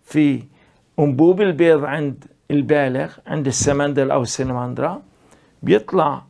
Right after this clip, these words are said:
مع أرجل. وإذا بتطلع على الخياشيم عنده من الأمام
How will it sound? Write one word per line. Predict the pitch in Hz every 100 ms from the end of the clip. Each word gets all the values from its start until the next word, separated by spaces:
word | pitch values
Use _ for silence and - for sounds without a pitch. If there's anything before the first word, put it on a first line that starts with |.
| -
مع | 143 127 120 170
أرجل. | 151 123 196 277 _ _ _ - -
وإذا | 139 139
بتطلع | 135 147 - 180 214 214
على | 180
الخياشيم | 156 139 143 131 - 208 185
عنده | 135 185 185 160
من | 147 139
الأمام | 151 156 196 208 180